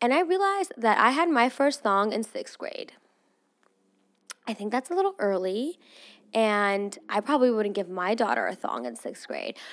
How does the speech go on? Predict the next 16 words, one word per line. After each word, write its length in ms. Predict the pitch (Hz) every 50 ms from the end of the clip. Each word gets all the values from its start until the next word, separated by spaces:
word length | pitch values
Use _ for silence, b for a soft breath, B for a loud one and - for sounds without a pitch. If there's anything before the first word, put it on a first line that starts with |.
| B B B B -
But 180 | 262 262 262 254 240
I 100 | 254 262
realized 340 | 277 269 381 415 466 427 -
mine 220 | 277 254 233 240 254
was 160 | 247 247 247
mandatory. 540 | 233 233 262 247 226 - 202 - - - -
I 80 | -
had 180 | - 247 285 294
only 280 | - 262 277 302 320
one, 460 | 294 220 202 196 190 - - - 202 202 214
okay? 160 | 214 - 220
I 40 | 208
had 140 | 208 220 208
only 200 | 214 226 233 233
one 260 | 214 190 190 196 240
thong, 380 | - 254 208 190 190 208 262